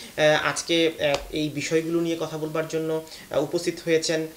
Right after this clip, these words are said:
হাবিব রহমান, যিনি Joint Council for the Welfare of Immigrants, জেসিডব্লিউআই, আহ, জেসিডব্লিউআই এর, আহ,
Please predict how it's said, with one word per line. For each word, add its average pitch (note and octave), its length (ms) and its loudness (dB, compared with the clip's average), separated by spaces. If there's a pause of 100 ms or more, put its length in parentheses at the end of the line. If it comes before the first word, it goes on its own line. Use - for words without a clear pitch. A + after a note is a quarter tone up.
(240)
হাবিব F#3 380 0
রহমান, C#3 360 0
যিনি D#3+ 380 -2
Joint F3 380 2
Council D#3+ 320 -2 (120)
for D3 200 0
the C#3 180 2
Welfare D3 440 2
of - 480 0
Immigrants, D3+ 760 2 (360)
জেসিডব্লিউআই, C3+ 1160 0
আহ, - 600 -6
জেসিডব্লিউআই E3+ 960 4
এর, E3+ 100 4
আহ, - 400 -8